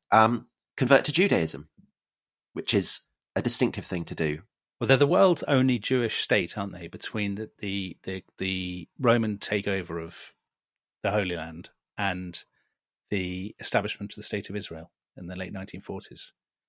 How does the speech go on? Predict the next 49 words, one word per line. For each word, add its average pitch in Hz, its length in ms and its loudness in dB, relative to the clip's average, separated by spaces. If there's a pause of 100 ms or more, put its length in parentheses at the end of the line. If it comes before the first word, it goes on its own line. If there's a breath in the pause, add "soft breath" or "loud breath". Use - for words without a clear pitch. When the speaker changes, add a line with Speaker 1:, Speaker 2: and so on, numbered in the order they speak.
(120)
Speaker 2:
I - 20 -6
mean, 139 100 4
which 156 140 4
is 156 80 6
just - 200 0
an 170 80 -4
incredible - 360 -2
thing - 220 -10
to - 100 -16
be. - 220 -12 (840)
And, 139 160 6
and 156 100 2
why 226 180 6
did 247 140 -4
they 220 120 6
pick - 280 -10
Judaism, 98 640 -4 (240)
Tom? 92 260 -4 (1000 soft breath)
Speaker 1:
Well, - 120 10
the 196 60 4
story 269 360 8
is, 135 320 8
and, 143 220 6
and 143 220 6
this, - 280 6
this 160 240 2
again 147 240 4
will 117 80 4
turn 135 260 2
up 120 200 4 (160)
later 117 320 4
when 101 100 2
we 98 80 0
talk 101 240 -2
about 95 240 0
the 95 80 -4
conversion 98 420 -2
of 85 140 -6
Kiev 101 540 2 (160)
to, 87 340 0
um, 85 320 -4 (280)
to - 80 -6
Christianity. 98 720 0 (360)
Uh, 87 360 -6 (120)
the 104 80 0
leader 104 240 4
of 82 80 0
the 95 80 0
Khazars 85 600 0